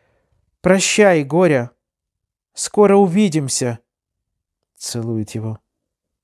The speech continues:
Мать бьётся в руках городовых: «Пустите же! Пустите! Помогите! Помогите!»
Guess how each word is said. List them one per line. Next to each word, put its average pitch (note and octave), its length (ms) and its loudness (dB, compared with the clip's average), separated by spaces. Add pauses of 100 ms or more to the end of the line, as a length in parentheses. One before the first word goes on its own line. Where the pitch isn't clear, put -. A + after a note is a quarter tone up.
(360)
Мать B2 380 -6
бьётся A#2+ 440 -4
в B2+ 40 -2
руках C3 320 -2
городовых: B2+ 500 -4 (480)
«Пустите C4 640 4
же! E3+ 260 -2 (400)
Пустите! E4+ 840 4 (1040)
Помогите! C4 640 2 (760)
Помогите!» G4+ 1000 4